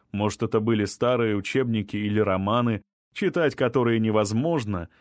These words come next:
или какие-нибудь технические книги. Но, с другой стороны, они могли быть и чем-то совершенно другим.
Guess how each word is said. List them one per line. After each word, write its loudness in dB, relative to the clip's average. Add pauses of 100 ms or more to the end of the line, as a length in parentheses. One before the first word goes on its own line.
(160)
или 2
какие-нибудь 0
технические -4
книги. -2 (460)
Но, 0
с -4
другой 2
стороны, 0
они 2
могли 2
быть -2
и -2
чем-то -2
совершенно -2
другим. -2